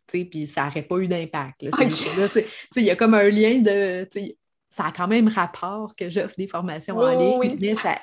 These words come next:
Speaker 1: ça influence vraiment pas mon service de, de conception de site web.
Speaker 2: OK. Puis est-ce que, tu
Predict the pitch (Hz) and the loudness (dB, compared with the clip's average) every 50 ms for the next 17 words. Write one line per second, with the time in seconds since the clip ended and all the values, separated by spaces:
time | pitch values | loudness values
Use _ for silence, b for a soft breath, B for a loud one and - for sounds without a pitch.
0 | - - 170 170 175 185 - 185 180 196 190 180 180 180 185 175 170 170 - 208 | -8 -8 -4 -4 -4 -2 -2 -2 0 0 0 -2 -2 -2 0 -2 -2 -2 -2 -2
1 | 196 180 180 - - 156 151 160 175 190 190 190 - 185 175 165 160 151 156 180 | 0 -2 -2 -4 -4 -6 -6 -2 -2 -2 -2 -2 -4 -6 -4 -2 -2 -4 -4 -6
2 | B B B B B B B B - 180 180 175 - 185 170 - - - - - | B B B B B B B B -4 -4 -4 -2 -2 -6 -4 -4 -6 -6 -6 -6
3 | - 175 175 - - - 139 - - - 143 135 139 - - - 175 - b b | -6 -6 -6 -6 -8 -10 -10 -10 -8 -8 -6 -6 -6 -8 -12 -14 -16 -20 b b
4 | b b - 196 190 190 190 - 208 196 196 - _ _ _ _ _ - 196 - | b b -12 -12 -12 -12 -10 -12 -12 -12 -12 -14 _ _ _ _ _ -10 -6 -4
5 | - 196 190 - - - 240 240 254 269 277 285 285 | -4 -4 -6 -6 -6 -2 0 2 4 4 2 0 -2